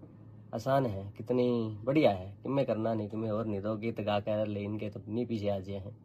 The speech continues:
एक बार हमारी जिंदगी जी क्या देखो, एक मोड़ पे भी जावा है ने तो भी डर लग जाए है।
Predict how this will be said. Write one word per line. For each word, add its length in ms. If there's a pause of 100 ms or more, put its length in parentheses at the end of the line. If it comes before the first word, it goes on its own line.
(1700)
एक 160
बार 240 (800)
हमारी 240
जिंदगी 340
जी 160
क्या 140
देखो, 320 (1000)
एक 120
मोड़ 320
पे 160
भी 80
जावा 300
है 120
ने 220 (800)
तो 80
भी 80
डर 120
लग 300
जाए 200
है। 140